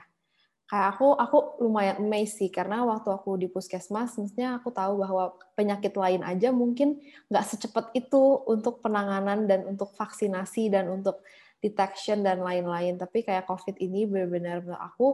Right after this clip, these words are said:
satu hal yang harus diapresiasi juga, itu dalam hal vaksin ki-, kita, misalnya negara kita lumayan cepat dan juga bisa ada daily report. Itu sejujurnya untuk aku personally, itu aku kayak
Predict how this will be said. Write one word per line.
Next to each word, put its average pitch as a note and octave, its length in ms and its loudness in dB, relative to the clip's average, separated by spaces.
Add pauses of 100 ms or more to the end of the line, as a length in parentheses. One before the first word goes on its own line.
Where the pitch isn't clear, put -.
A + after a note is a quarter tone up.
(380)
satu G#3 320 -6
hal G#3 240 2
yang F#3+ 80 -4
harus F#3+ 160 -2
diapresiasi F#3 480 0
juga, F#3 480 0 (640)
itu C4 480 2 (160)
dalam F#3+ 400 4
hal G3 240 -2
vaksin A#3+ 480 0
ki-, - 320 -8
kita, A3+ 400 0
misalnya A3+ 320 0
negara F#3 160 2
kita G3 160 -2
lumayan G3+ 240 -2
cepat - 480 -6
dan G3+ 240 6
juga G3 480 2 (240)
bisa G3+ 320 0
ada G#3 320 4
daily G3+ 400 6
report. G3+ 560 0 (240)
Itu A#3+ 480 6
sejujurnya G#3 560 2
untuk A#3 240 0
aku A3 280 -2
personally, F#3+ 760 -2 (1040)
itu A3+ 160 4
aku A#3+ 320 6
kayak G3+ 400 2